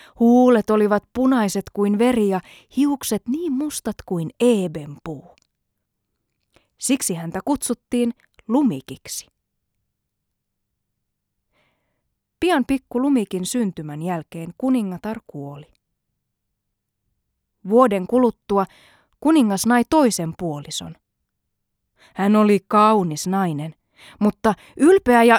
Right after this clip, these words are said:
ylimielinen, eikä voinut sietää, että joku oli häntä kauniimpi. Kuningattarella oli ihmeellinen peili. Kun hän astui sen eteen ja katseli siitä itseään ja sanoi: "Kerro,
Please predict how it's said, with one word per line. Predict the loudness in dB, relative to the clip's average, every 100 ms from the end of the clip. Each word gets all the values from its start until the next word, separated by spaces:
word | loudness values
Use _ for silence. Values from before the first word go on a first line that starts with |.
| 2
ylimielinen, | 2 2 2 -2 -2 0 2 4
eikä | 4 4 4
voinut | 4 4 2
sietää, | 4 4 4 2 2
että | 0
joku | 2 2 0 0
oli | 0
häntä | 0 -4 -2
kauniimpi. | 0 0 -2 -8 -10 -10 -14 _ _ _ _ _ _ _ _ _ _ _ _ _ _ _ _ _ _ _ _ -2
Kuningattarella | 0 0 0 2 4 4
oli | 4 2
ihmeellinen | 0 0 -2 -6 -2 -2 -2 -2
peili. | -6 -6 -14 -20 _ _ _ _ _ _ _ -20 -20 -6
Kun | -2 -2
hän | -2 -6 _
astui | -4 -2 2 2
sen | 2 0
eteen | -2 0 0 2
ja | 2
katseli | 0 0 -2 0 0
siitä | 0 -2 -2 -2
itseään | -4 -4 -4 -4 -4
ja | -2
sanoi: | -2 0 -2 -4 -8 _ _ _ _ -20 -20 -20 _ _ _ -20 -20 -12 2
"Kerro, | 4 6 4 4 2